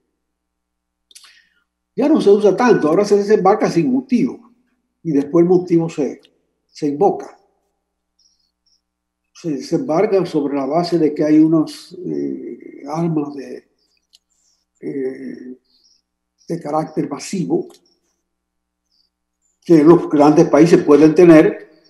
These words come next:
pero los medianos y pequeños no deben tener, porque no la saben usar, porque pueden usarla de manera impropia, aunque la única, las únicas bombas atómicas que han explotado no las explotó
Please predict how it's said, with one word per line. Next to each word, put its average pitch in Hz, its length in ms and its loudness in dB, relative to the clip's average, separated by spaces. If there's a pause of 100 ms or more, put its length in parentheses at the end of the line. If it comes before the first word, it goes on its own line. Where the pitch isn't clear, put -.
(280)
pero 180 200 0
los 156 180 4
medianos 165 520 6
y 165 40 6
pequeños 160 480 0
no 143 220 4
deben 147 320 2
tener, - 680 0 (960)
porque 143 240 -16
no 143 120 -6
la 143 100 -8
saben 151 280 -4
usar, 156 640 -4 (420)
porque 135 240 -14
pueden 143 300 -2
usarla 147 680 -6
de 151 100 -16
manera 147 300 -6
impropia, 170 480 -2 (380)
aunque 160 240 -4
la 151 100 4
única, 175 340 2 (180)
las 165 220 -2
únicas 175 260 4
bombas 160 300 -2
atómicas 160 400 -2
que 170 100 -8
han 156 100 -2
explotado 151 720 -4 (540)
no 147 220 0
las 156 140 -2
explotó 143 720 -6